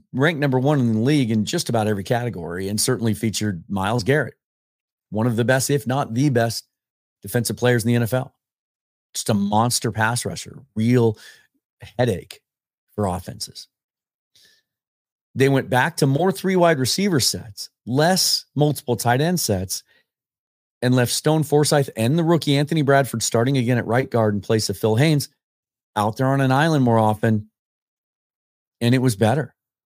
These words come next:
It, it's funny, though, because I'll say this,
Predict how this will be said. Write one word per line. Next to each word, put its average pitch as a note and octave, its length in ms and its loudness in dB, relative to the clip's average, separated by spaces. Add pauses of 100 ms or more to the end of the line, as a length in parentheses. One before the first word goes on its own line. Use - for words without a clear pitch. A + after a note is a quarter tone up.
(920)
It, C#3 200 2
it's D3 200 0
funny, D#3+ 220 2
though, A2+ 180 4
because A2 420 2
I'll A2 120 0
say C#3+ 220 4
this, C3+ 340 2